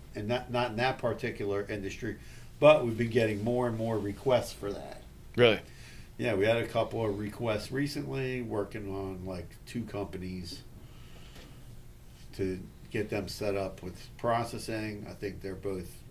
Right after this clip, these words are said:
Speaker 1: to the approval process now.
Speaker 2: Good.
Speaker 1: They had to make a couple of, <coughs> a couple of tweaks, you know, to the, to their, uh,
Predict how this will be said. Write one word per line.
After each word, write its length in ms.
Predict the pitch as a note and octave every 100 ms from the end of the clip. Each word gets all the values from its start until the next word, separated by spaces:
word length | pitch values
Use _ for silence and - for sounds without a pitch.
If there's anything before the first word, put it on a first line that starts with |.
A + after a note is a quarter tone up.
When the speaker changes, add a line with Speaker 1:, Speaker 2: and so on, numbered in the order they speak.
| - - - -
Speaker 1:
to 80 | G2
the 200 | F2+ F2+
approval 460 | F2+ B2+ B2 A#2 A#2
process 640 | - A2 G2+ - - -
now. 340 | - - - - - - - A2+
Speaker 2:
Good. 240 | E3 D#3+
Speaker 1:
They 40 | G2
had 100 | F#2+
to 60 |
make 220 | F#2+ G2 -
a 60 |
couple 440 | F2+ - - G2 F2+
of, 80 | E2+ - - - - - - - - - -
<coughs> 440 | - - C#3 A#2
a 80 | A#2+
couple 420 | - D3 C#3 B2
of 80 | A2
tweaks, 640 | - C#3 C3+ C3+ - - - - - - - -
you 100 | A#2
know, 240 | A2+ A2 G#2+ -
to 120 | -
the, 220 | G2 G2+ F#2+ - - - - - - -
to 100 | B2+
their, 420 | A2 G#2+ G2+ G2
uh, 280 | G2 F#2